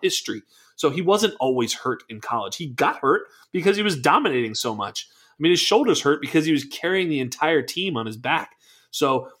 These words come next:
Dalvin Cook is the best pure running back in the league. He's one of the best catching backs. I mean, if you talk about receiving backs, Kamara, McCaffrey, I mean, McCaffrey's a stud.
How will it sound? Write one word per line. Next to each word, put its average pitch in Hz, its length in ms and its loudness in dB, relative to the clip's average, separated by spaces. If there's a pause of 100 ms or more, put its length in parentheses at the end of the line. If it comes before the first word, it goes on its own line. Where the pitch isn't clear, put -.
(220)
Dalvin 160 360 2
Cook 165 240 2
is 127 100 -4
the 117 80 -2
best 127 360 -2
pure 156 200 4
running 135 240 0
back 127 280 -4
in 123 80 -6
the 127 120 -2
league. 117 340 0 (200)
He's 135 180 -2
one 147 140 4
of 143 60 2
the 123 60 2
best 151 460 0
catching 165 380 0
backs. 110 320 -4
I - 20 -6
mean, 131 100 2
if 131 100 -6
you 139 120 -2
talk 165 220 2
about 143 180 0
receiving 156 440 -2
backs, 120 340 -4 (400)
Kamara, 143 540 2
McCaffrey, 127 480 -2
I - 20 -2
mean, 135 160 -6
McCaffrey's 131 560 0
a 104 60 -10
stud. 104 320 -8